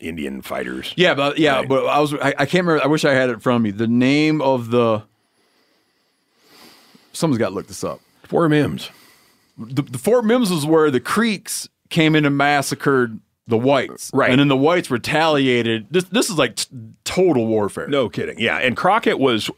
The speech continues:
Speaker 1: uh, on this, um, small squad that came in for retaliation.
Speaker 2: Yeah.
Speaker 1: And they, they had been told that there were a bunch of Creek Indians at, at, at, at this.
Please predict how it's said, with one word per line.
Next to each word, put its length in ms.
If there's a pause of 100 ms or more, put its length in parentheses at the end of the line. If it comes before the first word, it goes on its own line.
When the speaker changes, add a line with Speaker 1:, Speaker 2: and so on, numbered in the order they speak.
Speaker 1:
uh, 200 (120)
on 280
this, 300 (280)
um, 520 (180)
small 340
squad 640
that 120
came 240
in 260
for 260
retaliation. 840
Speaker 2:
Yeah. 320 (240)
Speaker 1:
And 360
they, 220 (320)
they 180
had 280 (260)
been 200
told 360
that 140
there 200
were 520 (260)
a 40
bunch 220
of 40
Creek 260
Indians 680
at, 180
at, 180
at, 220
at 140
this. 200